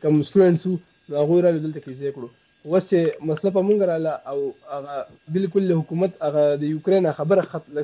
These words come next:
سیونټي پرسنټ یوکرین نشته. موږ چې په خپله هلته کې یو، نو موږ په خپلو سترګو لیدلي، په موږ باندې تشدد شوی دی. موږ خو لا انټرنیشنل سټوډنټس وو، موږ چې ولاړو، موږ چې په بارډر کراس کوو، موږ مخکې ته لاړو، په موږ باندې رشیا، آه، آرمي چې ده، ښه په موږ باندې وهل کړي دي،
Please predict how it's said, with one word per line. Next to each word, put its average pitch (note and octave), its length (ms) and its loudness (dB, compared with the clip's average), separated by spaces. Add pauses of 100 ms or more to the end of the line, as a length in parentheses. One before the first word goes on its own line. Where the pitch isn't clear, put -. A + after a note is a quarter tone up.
سیونټي F3 380 2
پرسنټ D3 300 -8
یوکرین E3 320 0
نشته. D3 340 -4
موږ G3+ 120 0
چې G3+ 120 -4
په - 80 -6
خپله G3+ 220 0
هلته F#3 160 0
کې - 160 -18 (200)
یو، G3+ 60 -2 (380)
نو D3+ 120 -6
موږ G3+ 100 6 (100)
په E3+ 80 -2
خپلو G3+ 260 2
سترګو F3+ 320 2
لیدلي، B2+ 240 -8 (280)
په D#3+ 120 -10
موږ A3 180 4
باندې F3 200 2 (160)
تشدد D#3+ 440 -8
شوی F#3 200 -2
دی. D3+ 160 -2
موږ G3 120 -2
خو F3+ 60 -6
لا D3 140 -2
انټرنیشنل D#3 480 -6
سټوډنټس A#2 340 -14
وو، - 100 -20 (420)
موږ G#3 180 4
چې G#3 100 4
ولاړو، F#3+ 300 4 (120)
موږ F3+ 140 -6
چې E3+ 100 -12
په D#3 80 -10
بارډر E3+ 360 -6
کراس D3+ 220 -6
کوو، F3 180 -16
موږ E3+ 100 -6 (100)
مخکې E3+ 240 -8
ته D3+ 120 -6
لاړو، D3+ 240 -4
په D#3 80 -12
موږ F#3 140 -6
باندې D#3 240 -2
رشیا، E3 260 -4 (220)
آه، C#3 180 -2 (180)
آرمي D#3+ 260 -2
چې D3 120 -8
ده، D3+ 80 0 (280)
ښه F#3+ 140 -10
په E3+ 120 4
موږ F3 160 4
باندې D3 240 2
وهل C#3+ 280 0
کړي A2 220 -6
دي، G#2+ 60 -12